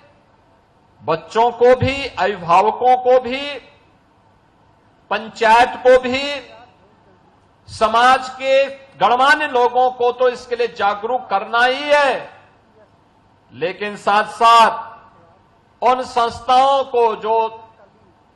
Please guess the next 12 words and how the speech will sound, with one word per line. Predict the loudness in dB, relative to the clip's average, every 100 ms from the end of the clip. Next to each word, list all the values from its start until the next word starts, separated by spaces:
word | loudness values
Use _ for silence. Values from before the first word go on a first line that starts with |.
| _ _ _ _
समाज | _ -4 0 2 2 2 -2
के | -6 0 2 2 -2
निर्माण | -6 0 2 2
के | 0 2 2
लिए | 4 2 2 -2 -4
अपना | -4 0 0
योगदान | 2 2 0 2 2 4 4
दे | 4
रहे | 4 2
हैं, | 0 -4 -10 -16 _ _ _ _ _ _ _ _ _ _ _ _ _ _ _ _ _ _ -4
जिन्होंने | 0 0 0 -2 -2
सामाजिक | -2 0 0 0 -6